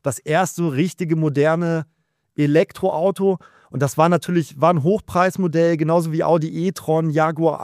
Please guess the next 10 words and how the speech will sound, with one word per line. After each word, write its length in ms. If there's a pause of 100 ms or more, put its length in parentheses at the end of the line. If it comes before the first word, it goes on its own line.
I-Pace, 640 (220)
Mercedes 560
E 120
Q 220
C. 380 (220)
Das 180
wir-, 260
waren 200
so 80
die, 300